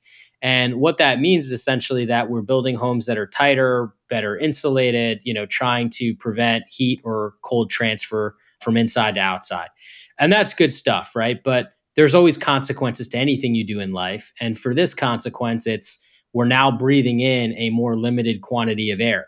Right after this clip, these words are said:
And so the more particulate or toxins that you have inside of your air, you're gonna be breathing in an abundance of those things due to the fact that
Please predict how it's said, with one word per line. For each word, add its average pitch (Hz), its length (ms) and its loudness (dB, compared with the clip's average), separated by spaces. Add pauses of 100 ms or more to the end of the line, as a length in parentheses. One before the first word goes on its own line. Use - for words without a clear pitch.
(120)
And 117 160 -4
so 117 400 0 (240)
the 123 80 -2
more 131 280 4
particulate 135 800 0 (120)
or 110 380 -6
toxins 120 580 0
that 113 160 -8
you 110 100 -12
have 151 320 0
inside 110 380 -4
of 101 100 -8
your 104 200 -6
air, 127 400 0 (360)
you're 143 220 2
gonna 143 220 2
be 131 140 2
breathing 131 420 2
in 123 100 0
an 113 140 0
abundance 117 420 -2
of 101 140 -4
those 107 240 -4
things 120 360 2
due 143 260 4
to 139 100 2
the 117 100 0
fact 110 400 -2
that 107 240 -4